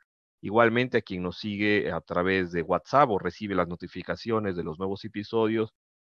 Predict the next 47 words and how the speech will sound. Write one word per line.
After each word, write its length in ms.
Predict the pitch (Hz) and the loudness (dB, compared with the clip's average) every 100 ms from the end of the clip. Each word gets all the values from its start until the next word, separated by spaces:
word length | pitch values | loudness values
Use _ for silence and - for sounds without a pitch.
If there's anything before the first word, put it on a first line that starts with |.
| - | -4
les 180 | 160 - | -2 0
pedimos 360 | 139 131 123 | 0 2 2
muy 160 | 113 110 | 0 -4
encarecidamente 800 | 98 104 98 - 101 101 98 98 | 0 0 0 2 0 0 -4 -6
que 140 | 92 | -4
nos 180 | 104 101 | -4 -2
compartan 560 | 107 107 185 202 156 139 - | -6 4 4 4 -2 -4 -4
con 160 | 104 | -4
sus 160 | 90 95 | -4 2
redes 180 | 107 - | 2 2
so-, 120 | 87 | -8
sociales, 720 | - - - 127 139 131 127 | -10 -10 2 6 8 6 4
que 100 | - | -2
nos 120 | 87 | -8
compartan 420 | - 87 95 95 92 | -8 -2 -2 -2 -4
con 120 | 87 | -8
sus 180 | - - | -8 -6
amigos, 480 | 101 147 127 123 | -2 0 2 2
que 100 | - | 0
nos 120 | 90 - | -8 -6
compartan 360 | 90 101 95 | 0 0 0
con 140 | 87 87 | -4 -8
sus 160 | 87 | -6
listas 300 | 98 98 90 | -6 -4 -4
de 80 | 85 | -4
contactos, 640 | - 85 131 131 - 107 | -6 0 4 2 0 -6
etcétera, 480 | - - 127 113 110 _ _ _ _ - | -6 -2 0 2 2 _ _ _ _ 0
porque 260 | 180 160 | 0 2
en 60 | 147 | 2
este 200 | 147 107 | 2 2
momento, 420 | 113 120 107 110 | 2 0 0 -6
pues, 220 | - 85 | -4 -6
nuestra 260 | 85 - 92 | -6 -8 -8
publicidad 420 | 92 90 92 104 | -4 -6 0 0
depende 380 | 95 - 95 95 | 0 -2 -4 -2
en 80 | 90 | 0
gran 180 | 95 | 0
medida 300 | 92 90 92 | 0 0 2
de 80 | 85 | 2
la 100 | 82 | 2
ayuda 260 | 82 92 87 | 0 -2 -2
que 100 | 87 | -4
usted 200 | - 85 | -6 -6
nos 160 | 80 | -6
puede 220 | - 85 80 | -6 -4 -4
hacer 280 | 80 82 | -4 -6
difundiendo. 760 | 82 82 85 82 76 73 76 - | -6 -10 -10 -8 -6 -6 -8 -16